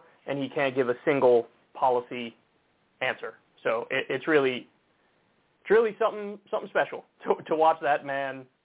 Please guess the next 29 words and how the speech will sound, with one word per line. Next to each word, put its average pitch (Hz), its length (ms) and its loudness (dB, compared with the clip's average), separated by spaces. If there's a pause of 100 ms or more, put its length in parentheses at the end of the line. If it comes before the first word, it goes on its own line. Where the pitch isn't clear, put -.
(140)
mentally 151 640 -4 (920)
take 156 140 -6
a 143 60 -2
dump 123 400 0 (260)
every 139 220 -4
time 135 180 -4
he 127 60 -6
opens 127 240 -8
his 123 100 -12
mouth. 120 220 -6 (100)
All 170 80 6
right, 104 200 4 (540)
uh, 139 180 2
let's 165 220 -6
go 165 100 0
ahead 156 140 0
and 135 80 -12
get 131 140 -6
started. 151 420 0 (120)
Kick 143 160 -8
it 135 60 -4
off 135 200 2
here 123 320 -4 (340)
with, 135 260 -6
uh, 123 280 2 (180)
this, 180 200 0 (460)
just 180 240 -8
this 135 120 -14 (340)
completely 170 680 -2